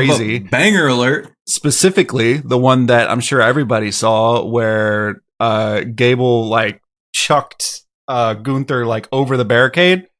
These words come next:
Speaker 2: Yeah, he Germaned him, uh, over the barricade. That
Speaker 1: That
Speaker 2: was
Speaker 1: was
Speaker 2: nuts.
Speaker 1: insane. I watched that and I was like, "Holy shit." So <laughs> that was crazy.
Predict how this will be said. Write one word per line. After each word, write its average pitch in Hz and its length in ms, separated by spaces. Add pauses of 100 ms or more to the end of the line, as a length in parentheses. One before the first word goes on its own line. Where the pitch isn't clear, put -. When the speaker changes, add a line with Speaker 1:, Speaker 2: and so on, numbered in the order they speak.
(120)
Speaker 2:
Yeah, 113 120
he 113 100
Germaned 110 400
him, 95 180
uh, 87 420
over 92 220
the 85 80
barricade. 82 540
That - 60
Speaker 1:
That - 180
Speaker 2:
was 208 140
Speaker 1:
was 165 80
Speaker 2:
nuts. 151 120
Speaker 1:
insane. 156 480
I 120 80
watched 170 260
that 160 100
and 156 80
I 160 40
was 160 120
like, 165 100
"Holy 247 480
shit." - 560 (480)
So 135 600 (400)
<laughs> - 360
that 147 340
was 151 160
crazy. 120 600